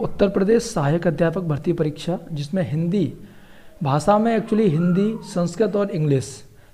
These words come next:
total चालीस नंबर के आते हैं। तो आज के video में हम लोग only बात करेंगे हिंदी के किस प्रकार के question आते हैं, तो इनको मैं आपको आंसर के साथ बताता हूँ। पहला question आपके सामने है,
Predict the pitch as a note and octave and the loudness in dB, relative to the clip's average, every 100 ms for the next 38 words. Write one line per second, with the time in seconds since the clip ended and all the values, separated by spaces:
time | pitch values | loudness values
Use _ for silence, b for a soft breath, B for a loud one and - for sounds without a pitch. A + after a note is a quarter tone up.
0 | - F3 E3+ G3 F#3 D#3 F#3 F#3 F3+ F#3 | -8 -2 0 2 2 2 0 0 0 0
1 | F#3+ F#3 F3 G3 - G3 D#3+ D#3+ G#3 F#3 | 2 2 0 -2 0 2 2 2 2 4
2 | F#3+ G3 G3+ G#3 C#3+ E3+ F#3 G#3 G3 F#3+ | 6 6 6 4 2 2 4 4 4 4
3 | F#3+ D#3+ D#3+ E3 D#3+ E3 G3+ F#3+ B2+ D#3 | 4 4 4 2 0 0 0 0 0 0
4 | F3+ F3 A#3+ C#4+ B B B - A#3+ - | 0 2 0 0 B B B -4 -4 -2
5 | G3+ G3+ G3 G#3+ G#3+ - F3+ D3+ B2+ - | 2 4 4 2 0 0 0 2 2 0
6 | C3 E3 D#3 E3 F3+ F3+ F3 F3 G#3+ B3+ | -2 0 0 0 2 2 2 2 0 0
7 | - D3+ D#3 F3+ F3+ E3+ E3 D3 C#3+ C#3+ | -2 -4 -2 -4 -2 -2 -2 -2 -2 -2
8 | F3 E3 G3+ - B B B B B - | 0 -2 -2 -8 B B B B B 0
9 | F3 G#3 A3+ A3 A#3 A3 G#3+ A3+ - F3+ | 6 6 6 0 0 0 0 -2 0 0
10 | F#3+ F3+ F#3+ - | 2 2 0 -4